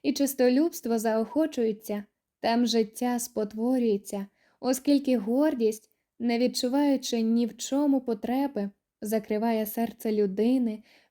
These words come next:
перед невичерпними благословеннями неба. Хто ставить собі за мету самопрославлення, той позбавляє себе благодаті Божої, завдяки якій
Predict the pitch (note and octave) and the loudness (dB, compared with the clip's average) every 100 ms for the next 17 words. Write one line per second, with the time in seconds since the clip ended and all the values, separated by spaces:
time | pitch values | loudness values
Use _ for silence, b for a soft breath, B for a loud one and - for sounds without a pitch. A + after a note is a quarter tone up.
0 | - B3 B3 A3 A3 G#3+ G#3 C4+ D#4 C4 | -4 -2 0 0 0 0 0 2 2 -2
1 | A3+ A3 G#3+ G#3 G#3+ - A3 A3+ G#3+ - | -6 -6 -4 -6 -8 -4 -2 -2 -4 -4
2 | A3 G#3+ A3+ A3 A3 A3 A#3 B3 A3 F#3+ | -2 0 2 2 0 2 2 2 0 -4
3 | G3 _ _ _ _ _ - D#4+ D#4 D#4+ | -12 _ _ _ _ _ -2 0 0 2
4 | D#4+ D#4 - A#3 C4 A3+ A#3 A3 G#3 C4+ | 2 0 0 0 0 0 0 0 -2 0
5 | D4 C#4 B3+ B B - B3+ A#3+ A3+ A3+ | 2 2 -2 B B -2 0 0 0 -2
6 | A3+ A3 A#3 C#4 B3+ A3 G#3 G#3 b b | -2 -4 -2 0 0 -2 -4 -8 b b
7 | b C#4 C4+ B3+ B3+ A3+ A3 A3 A#3 C4+ | b 2 2 4 0 2 0 2 2 2
8 | D4 C4+ C4 A#3+ A#3+ B3 A#3+ A#3 A#3+ G#3 | 2 0 -2 -2 0 0 2 0 0 0
9 | C4+ C#4+ C#4+ C4 G#3+ C#4+ C#4 G#3+ G3+ F#3+ | 2 0 0 -2 2 2 2 0 -6 -6
10 | - _ _ _ - A3 A3+ G#3+ G#3+ A#3+ | -14 _ _ _ -12 -2 0 0 0 0
11 | G#3+ G3+ - A#3 B3 B3 | 2 0 -2 -2 0 0